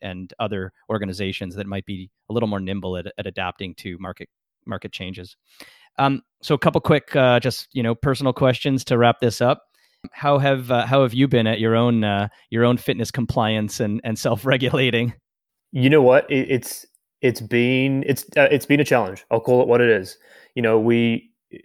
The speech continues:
Speaker 2: I think now more than ever, and something I've been stressing to our team is that, you know, we, we need to take our own advice. You know, we're, we're telling all of our members and we're telling Canada that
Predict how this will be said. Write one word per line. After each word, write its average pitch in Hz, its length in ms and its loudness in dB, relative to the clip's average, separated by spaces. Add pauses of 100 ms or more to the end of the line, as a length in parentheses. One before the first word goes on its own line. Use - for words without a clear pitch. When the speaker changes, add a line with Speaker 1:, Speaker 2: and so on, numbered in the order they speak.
Speaker 2:
I 123 80 0
think 135 260 0
now 123 260 2
more 123 220 4
than 110 160 2
ever, 107 480 2 (380)
and 113 120 -4
something 117 360 2
I've 104 140 -2
been 101 140 -6
stressing 110 580 -2
to 113 160 -4
our 98 120 0
team 151 400 0
is 104 140 -2
that, 101 280 2 (360)
you 120 100 -4
know, 101 300 0 (160)
we, 117 160 -2
we 117 120 -4
need 135 100 0
to 156 80 0
take 135 240 2
our 95 100 0
own 143 100 4
advice. 90 500 -4 (200)
You 107 100 -2
know, 101 140 0
we're, 113 280 4
we're 110 140 4
telling 117 400 4
all 110 120 4
of 107 80 2
our 110 80 4
members 107 420 2
and 101 80 -4
we're 107 80 -2
telling 104 260 -2
Canada 107 420 0
that 98 200 0